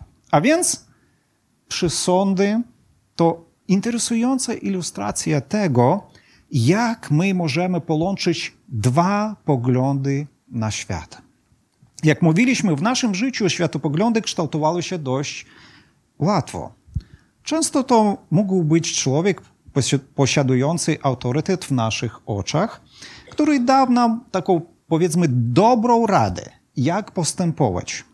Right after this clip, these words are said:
w różnych życiowych sytuacjach i niektórzy z nas zaczęli tak postępować według jego słów. Albo po prostu uczyliśmy się tego od innych ludzi przez obserwację. I tak żyliśmy do czasu pojednania z Bogiem.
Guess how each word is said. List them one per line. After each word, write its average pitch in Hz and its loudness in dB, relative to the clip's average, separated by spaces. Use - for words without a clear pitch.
w 123 2
różnych 196 0
życiowych 151 -2
sytuacjach 170 -2
i 247 2
niektórzy 285 -2
z 196 -4
nas 190 0
zaczęli 196 0
tak 196 0
postępować 151 -2
według 131 0
jego 104 0
słów. - -8
Albo 220 4
po 285 0
prostu 294 -2
uczyliśmy 175 -2
się 135 0
tego 165 0
od 151 0
innych 233 2
ludzi 135 2
przez 131 -4
obserwację. 113 -6
I 220 2
tak 330 2
żyliśmy 226 0
do 151 0
czasu 135 -2
pojednania 113 -4
z 127 -6
Bogiem. 90 -8